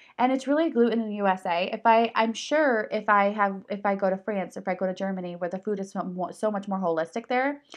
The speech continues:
I would probably be fine. But gluten is not gluten, 'cause if you don't know what gluten is, it's wheat. It's ultimately, um, a form of wheat. And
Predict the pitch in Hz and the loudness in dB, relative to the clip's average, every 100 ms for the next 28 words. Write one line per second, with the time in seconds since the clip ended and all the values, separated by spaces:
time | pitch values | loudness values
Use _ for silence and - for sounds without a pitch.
0 | - - - - 254 302 285 302 302 294 | -20 -20 -6 8 10 10 4 4 4 4
1 | 233 - 202 202 196 208 196 - 202 - | 0 -2 -4 0 4 4 2 -8 -18 -20
2 | - - 247 240 254 269 339 370 311 262 | -20 2 4 4 2 2 2 0 2 2
3 | 202 202 190 233 247 269 285 _ _ - | 2 -2 0 0 0 -2 -6 _ _ -6
4 | 247 294 - - - 254 285 370 415 311 | 0 0 -2 -4 0 2 4 4 2 2
5 | 254 240 240 226 - 196 - 190 147 - | 2 4 4 2 -2 -8 -8 -6 -4 -6
6 | 202 220 247 269 277 226 226 220 - 196 | 2 4 4 4 2 2 2 2 6 6
7 | 180 175 - 196 226 214 226 202 180 185 | 6 2 -6 0 4 4 2 -4 -4 -8
8 | - - - _ _ _ _ _ _ _ | -8 -14 -20 _ _ _ _ _ _ _
9 | _ _ - - 233 214 208 196 185 190 | _ _ -14 2 6 8 6 2 -2 -10